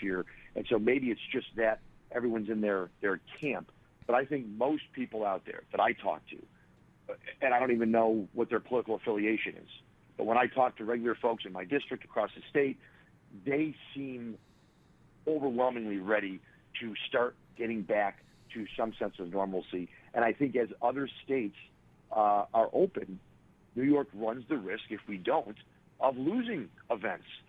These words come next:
of losing business. You know, at some point, businesses are gonna say, "Look, at this, this state over here where I have a, a facility is wide open and has been.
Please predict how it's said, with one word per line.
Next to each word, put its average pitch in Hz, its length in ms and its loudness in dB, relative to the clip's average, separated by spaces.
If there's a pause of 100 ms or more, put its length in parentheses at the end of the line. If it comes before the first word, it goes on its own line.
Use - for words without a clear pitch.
of 131 160 2
losing 170 560 -2 (400)
business. 107 380 -4
You 110 80 -8
know, 117 60 0
at - 120 -10
some 220 160 2
point, 113 260 -4
businesses 123 360 -6
are 113 60 -2
gonna 107 220 -4
say, 113 280 -2 (360)
"Look, - 160 0
at - 120 -12 (460)
this, 165 120 -4 (100)
this 151 240 -4
state 135 220 0
over 113 220 0
here 180 220 -4
where 107 140 0
I 95 60 0
have 98 180 0
a, 90 40 -2
a 90 160 -2
facility 92 640 -4
is 92 160 -4
wide 123 340 2
open 92 320 -2
and 98 160 -10
has 147 280 2
been. 85 300 -10